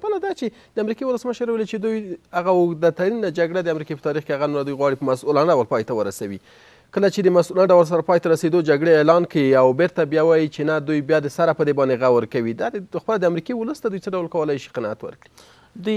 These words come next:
Speaker 2: زموږ سره په هر شي کې، دوی موږ د دولت، واقعاً موږ د دولت نظر ته یو غوږ هم نه دی نیولی. موږ، تاسې وګورئ، که دوی نن رالاوه، سبا بیا دوی بیرته ځي، موږ دوی نسو راګرځولی. او بیرته بیا مشکل موږ طالب بیرته سره پرېږدي. دا چې دوی راځي، تر دغه دې موږ ته سیستم جوړ کړي، زموږ ځواکونه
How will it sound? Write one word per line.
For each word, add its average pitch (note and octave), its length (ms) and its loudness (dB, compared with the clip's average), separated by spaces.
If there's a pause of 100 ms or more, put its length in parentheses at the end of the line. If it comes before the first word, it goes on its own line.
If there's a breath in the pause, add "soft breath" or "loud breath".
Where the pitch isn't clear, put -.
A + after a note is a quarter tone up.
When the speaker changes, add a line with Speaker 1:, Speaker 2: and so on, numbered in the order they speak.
Speaker 2:
زموږ F3+ 340 -6
سره D#3+ 240 2
په D3+ 140 6
هر E3 220 6
شي E3 120 -10
کې، D#3 160 -8
دوی D#3+ 160 -6
موږ D#3 100 -4 (160)
د A#2 280 4
دولت، B2+ 360 0
واقعاً A#2+ 300 -2
موږ C#3 160 -6
د G#2+ 80 -10
دولت A#2 320 -2
نظر A2 240 -6
ته A2+ 80 -2
یو G2+ 100 0
غوږ A#2 180 -2
هم A#2 60 -6 (140)
نه G#2+ 100 -4
دی A2+ 80 -4
نیولی. G#2+ 240 -2
موږ، G#2+ 180 -8 (360 loud breath)
تاسې D#3 180 -2
وګورئ، E3 380 0
که D#3 120 -2
دوی E3+ 180 0
نن E3 200 0
رالاوه، C3 380 6 (320 loud breath)
سبا D3+ 240 8 (100)
بیا E3+ 140 10
دوی E3+ 160 -2
بیرته E3 200 -4
ځي، D3 180 -4
موږ D#3+ 140 -2
دوی E3 140 0
نسو D#3 180 -2
راګرځولی. F#2 540 -2 (840 loud breath)
او C3+ 60 8 (100)
بیرته F#3 260 2
بیا F#3 160 8
مشکل E3+ 340 -2
موږ E3+ 240 -2
طالب D3 260 2
بیرته A2 220 -4
سره G2 140 -6
پرېږدي. A#2+ 400 -10 (420 loud breath)
دا F#3+ 160 6
چې F#3 140 -4
دوی A3 160 0
راځي، G3+ 260 2
تر F#3 160 2
دغه G#3 120 -2
دې F#3 120 -2
موږ G#3 160 -6
ته - 80 -10
سیستم C4 380 -2
جوړ A3 160 -4 (100)
کړي، G#2 100 -6 (140)
زموږ F3+ 140 -4 (100)
ځواکونه D3 340 2